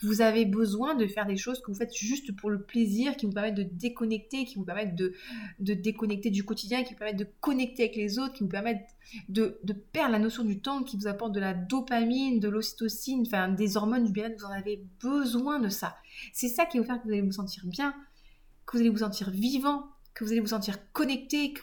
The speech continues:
vous allez kiffer votre vie. C'est tellement important. Pourquoi est-ce que quand j'étais au Japon, ben, j'avais très peu mal à la fesse ?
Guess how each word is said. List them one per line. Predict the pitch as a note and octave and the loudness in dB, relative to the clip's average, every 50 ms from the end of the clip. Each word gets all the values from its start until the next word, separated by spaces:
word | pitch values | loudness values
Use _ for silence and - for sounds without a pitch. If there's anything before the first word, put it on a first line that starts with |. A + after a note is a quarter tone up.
| - | 0
vous | A3 | 2
allez | G#3+ G#3 G#3 G3+ - - | 2 2 2 0 -2 -4
kiffer | - C#4+ C#4 C4 C#4 C4+ B3 | 0 0 0 0 2 0 0
votre | A3 A3 A3 A3 - - A3+ | 2 0 -2 -2 0 0 0
vie. | G#3+ A#3+ B3+ B3+ | 2 2 0 -2
C'est | A#3+ - - - A#3+ A#3 A#3 - - - | -2 -4 -2 -2 -2 -2 -2 -6 -16 -8
tellement | - C4 - D4+ D4+ D4 C#4 C4+ C4+ B3 - - | 0 0 2 2 2 0 0 0 0 0 0 2
important. | A#3 A#3+ A#3 A#3+ A#3 A#3 - - C4 B3+ B3 - - - - - - - | 2 2 2 2 -2 -4 -2 -2 -2 -2 -2 -4 -8 -18 -20 -20 -18 -10
Pourquoi | - C#4 C4+ - - - D4 D#4 F4 - | -6 -6 -6 -6 -4 0 4 4 4 4
est-ce | A#3+ A#3+ - | 4 0 0
que | B3+ | 0
quand | A#3+ A#3+ A#3+ A#3+ | 0 0 2 2
j'étais | A3 A3+ A3 - B3 B3+ - - | 2 2 0 0 -2 -2 -2 -2
au | G#3 G#3 | -2 -2
Japon, | G#3 G3 G3 A3+ G#3+ G#3+ - - A#3 C4 D#4 - - - - - _ _ - - - - - - - - - - _ - - - | 0 2 2 2 2 2 0 -2 -4 -4 -4 -6 -16 -20 -20 -20 _ _ -20 -20 -20 -20 -20 -20 -20 -20 -20 -20 _ -20 -10 -2
ben, | G#3 G#3 G#3 - - - - - - | 2 2 2 2 0 -6 -12 -6 -2
j'avais | G#3+ G#3+ G#3 G3+ G3+ G3+ G3+ - - - - | 0 0 2 4 2 2 2 -2 -8 -6 -6
très | - - D4 D4 C#4+ | -2 0 0 0 0
peu | C4 B3+ | 2 2
mal | A#3+ B3 A#3+ | 2 2 4
à | A#3+ A#3 | 4 4
la | A3+ G#3+ G#3+ | 4 2 2
fesse ? | - - C4 A#3+ A#3+ - - - | 0 0 0 0 -2 -4 -10 -14